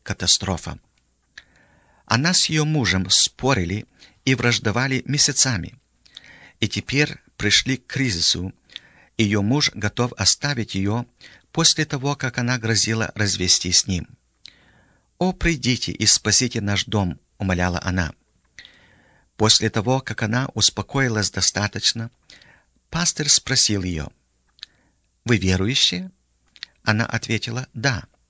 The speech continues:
Тогда он спросил: «Верующий ли ваш муж?» Она опять сказала: «Да,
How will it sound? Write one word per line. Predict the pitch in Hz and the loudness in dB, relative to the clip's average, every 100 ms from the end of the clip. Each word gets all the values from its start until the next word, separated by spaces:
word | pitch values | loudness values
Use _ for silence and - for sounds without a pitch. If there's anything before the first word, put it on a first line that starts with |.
| _ - - _ _ _ | _ -20 -20 _ _ _
Тогда | 98 101 110 | 0 2 0
он | 101 | 2
спросил: | 98 - 101 - 95 - _ _ _ _ _ _ _ _ | 0 2 2 2 2 -6 _ _ _ _ _ _ _ _
«Верующий | 98 104 117 110 110 - 113 104 - | 0 4 4 4 4 4 4 -2 -4
ли | - | -4
ваш | 98 95 - | -2 0 0
муж?» | 95 92 135 - - _ _ _ - _ | 2 0 -2 -6 -12 _ _ _ -20 _
Она | - 143 170 | 0 0 0
опять | 160 175 165 | -2 -2 0
сказала: | - - 90 90 78 120 _ - - | 0 0 0 0 -2 -10 _ -18 -4
«Да, | 147 139 | -2 0